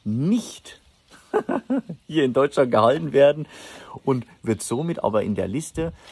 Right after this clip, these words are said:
von der Meldepflicht befreit. Der normale Springsittich, der Cyanorhamphus auriceps, muss dagegen in Deutschland gemeldet werden. Ich habe eine sehr gute Nachricht, und zwar,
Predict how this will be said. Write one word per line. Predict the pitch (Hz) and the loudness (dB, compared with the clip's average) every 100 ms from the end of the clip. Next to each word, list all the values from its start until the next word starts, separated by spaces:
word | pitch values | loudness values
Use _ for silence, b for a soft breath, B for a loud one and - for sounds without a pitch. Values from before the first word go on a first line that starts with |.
| B | B
von | - 104 | -8 -6
der | 90 | -2
Meldepflicht | 95 120 139 - 110 110 - _ _ | 0 0 -2 -6 -6 -6 -8 _ _
befreit. | - 113 - - - - _ B B B | -4 -4 -4 -6 -6 -16 _ B B B
Der | 107 | 2
normale | 110 107 110 113 185 220 | 2 2 2 4 2 2
Springsittich, | 165 - 107 101 - 98 - - | -4 -6 -6 -6 -6 -12 -12 -16
der | - - - | -10 -8 -8
Cyanorhamphus | - 104 95 101 107 110 98 95 - - B B B B | -6 -4 -2 0 0 -2 -4 -4 -6 -18 B B B B
auriceps, | - 220 208 - - - - | 0 2 0 -2 -8 -8 -8
muss | 127 202 262 - | 0 0 0 -2
dagegen | 127 113 110 123 139 | -2 0 -2 -2 -2
in | 117 98 | -4 -2
Deutschland | 98 110 - 117 110 | 0 -2 -2 -4 -2
gemeldet | 107 98 107 113 90 | -2 0 0 0 -4
werden. | - - - - - _ B B B B B | -6 -10 -10 -14 -16 _ B B B B B
Ich | - | -4
habe | 131 | -2
eine | 139 | 0
sehr | 127 147 | 0 -2
gute | 143 135 | 0 0
Nachricht, | 104 120 131 139 135 | 0 0 -2 -6 -6
und | 117 110 | -6 -6
zwar, | - - 135 | -6 -4 -4